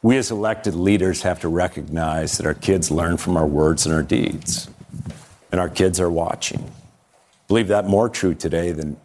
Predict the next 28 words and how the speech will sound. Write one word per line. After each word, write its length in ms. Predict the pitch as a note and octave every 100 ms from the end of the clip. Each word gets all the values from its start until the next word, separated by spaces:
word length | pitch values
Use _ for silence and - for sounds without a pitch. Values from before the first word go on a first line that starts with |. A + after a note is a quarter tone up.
| _ _ _ -
ever 240 | G2 E2+
before. 720 | D2+ D2 - F2+ F#2+ - - - _ _ _ _ _ - _ _ _ _ _ _ _ _ _ -
At 120 | -
some 260 | - B2+
point, 320 | C3+ A2+ G2+ D#2+
this 140 | G#2
president's 640 | - F#2 F#2+ - D2+ D#2 -
gonna 200 | E2 D#2+
have 180 | D#2
to 100 | -
answer, 460 | D2+ D#2 D#2 E2+ D2
"Are 160 | D2+ F2
we 160 | F2+
giving 420 | E2 F2 E2+ F2
something 400 | C2+ D#2 C#2 D#2
for 120 | D2 D#2
our 60 |
kids 360 | D2 D#2+ D#2 -
to 100 | D#2+
aspire 480 | C#2+ - D#2 D#2+ F2
to 220 | - F2
and 100 | F2+
be 120 | E2+
inspired 580 | D#2+ - - D#2 E2 C2+
by?" 260 | E2+ - G#1+
And 80 |
I 60 | C2
think 220 | E2 G2